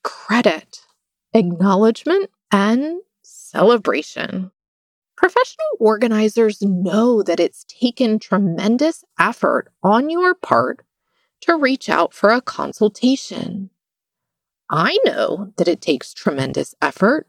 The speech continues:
for you to decide to book a consultation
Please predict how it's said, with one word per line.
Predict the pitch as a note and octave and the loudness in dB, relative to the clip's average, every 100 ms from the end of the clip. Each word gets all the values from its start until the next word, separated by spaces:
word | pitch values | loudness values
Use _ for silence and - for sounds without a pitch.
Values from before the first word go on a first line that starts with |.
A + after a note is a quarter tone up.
| _ _ | _ _
for | - A#3+ | -2 -2
you | A#3 C4+ C#4+ | 2 2 0
to | - - | -4 -2
decide | A#3 - - E3+ F#3+ A3 G#3+ | -2 -2 -4 -2 0 0 -2
to | - C4+ | -2 -2
book | - E3 E3 - | 0 0 0 -6
a | E3 | -6
consultation | - D#3 D3+ - G#3 - - - - - - | -2 -4 0 2 2 0 -8 -8 -10 -10 -12